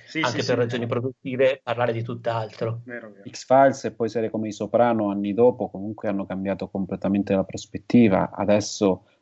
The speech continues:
Speaker 3: le,
Speaker 2: Questo
Speaker 3: le
Speaker 2: modo
Speaker 3: serie
Speaker 2: anche Lost, secondo me,
Speaker 3: Sì,
Speaker 2: che
Speaker 3: sì,
Speaker 2: piaccia o
Speaker 3: allora
Speaker 2: non piaccia, cioè, proprio come
Speaker 3: le serie adesso sono dei film spalmati su dieci ore, eh, un tempo non era affatto così, quindi le,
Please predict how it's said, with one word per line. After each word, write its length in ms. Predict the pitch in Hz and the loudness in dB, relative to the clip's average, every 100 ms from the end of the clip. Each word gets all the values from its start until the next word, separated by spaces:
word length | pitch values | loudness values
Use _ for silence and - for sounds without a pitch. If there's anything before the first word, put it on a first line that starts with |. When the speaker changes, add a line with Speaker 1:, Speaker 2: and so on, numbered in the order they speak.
| _ | _
Speaker 3:
le, 80 | 101 | -6
Speaker 2:
Questo 200 | 95 - | -4 -2
Speaker 3:
le 60 | |
Speaker 2:
modo 120 | 101 123 | 0 4
Speaker 3:
serie 120 | 110 | 4
Speaker 2:
anche 140 | 98 | 2
Lost, 560 | 117 120 117 - - - _ | 0 0 -2 -4 -18 -18 _
secondo 360 | - 117 113 | -10 -8 -6
me, 160 | 117 113 | -6 -6
Speaker 3:
Sì, 260 | - 123 127 | 2 4 4
Speaker 2:
che 100 | - | 2
Speaker 3:
sì, 40 | 98 | 0
Speaker 2:
piaccia 200 | 120 101 | 2 4
o 20 | |
Speaker 3:
allora 160 | 110 | 2
Speaker 2:
non 80 | 123 - | 0 -2
piaccia, 440 | 123 123 - _ _ | 0 0 -2 _ _
cioè, 100 | - | -12
proprio 240 | 117 120 | -10 -10
come 140 | 117 113 | -4 2
Speaker 3:
le 60 | |
serie 240 | 127 131 120 | 6 8 8
adesso 380 | 120 117 - | 6 4 -4
sono 320 | 95 107 104 - | -4 -2 -2 -4
dei 240 | 104 107 | -2 0
film 220 | 98 123 113 | 4 6 6
spalmati 580 | - 107 104 107 104 | 2 -4 -2 -4 -4
su 160 | 95 95 | -8 -6
dieci 400 | 104 101 - 120 | -2 -2 2 4
ore, 440 | 110 107 104 98 - | 6 6 6 2 -2
eh, 400 | 92 90 87 87 | -6 -4 -6 -6
un 220 | 98 92 | -8 0
tempo 320 | 101 101 101 | 2 2 0
non 180 | 95 95 | -2 -2
era 140 | 92 92 | -2 -4
affatto 400 | - 101 - 95 | -2 -4 -2 -2
così, 240 | 104 117 | 2 4
quindi 280 | 117 110 98 _ - - - | 4 2 0 _ -20 -12 2
le, 140 | 120 | 2